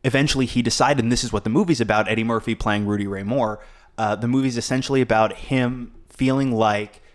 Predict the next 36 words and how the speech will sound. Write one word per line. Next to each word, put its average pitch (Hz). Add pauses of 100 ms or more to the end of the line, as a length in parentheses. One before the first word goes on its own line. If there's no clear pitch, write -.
he 151 (500)
w-, 117 (140)
has 156
so 147
much 147
more 127
to 120
express -
artistically, 101 (360)
and 110
there's 117
a 107
much 117
bigger 113
audience 104
for -
him 110
and 104
what 101
he 110
can 101
do 98
out 107
there, 92 (240)
but 101
nobody 120
is 101
giving 113
him 98
the 104
breaks, 101
nobody's 104
giving 107
him 104
the 101
opportunities. 98